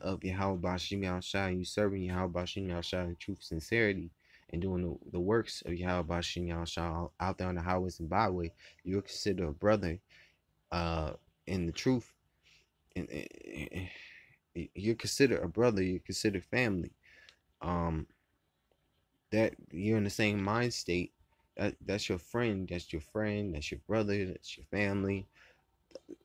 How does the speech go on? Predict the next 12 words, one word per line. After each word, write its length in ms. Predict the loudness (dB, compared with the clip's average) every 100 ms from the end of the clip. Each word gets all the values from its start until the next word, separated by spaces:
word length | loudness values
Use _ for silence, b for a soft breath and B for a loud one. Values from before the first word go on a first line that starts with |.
| -6
You 160 | 0 2
know, 140 | 2
those 300 | 4 6 6
are 80 | 4
the, 200 | 2 0 -2
those 260 | 0 2 4
are 40 |
like-minded 1040 | 4 4 2 -2 _ _ -2 0 0 -2
family 360 | 0 0 2 0
members 360 | 0 -2 -2
that 180 | -2 -2
you, 280 | -4 -6 -6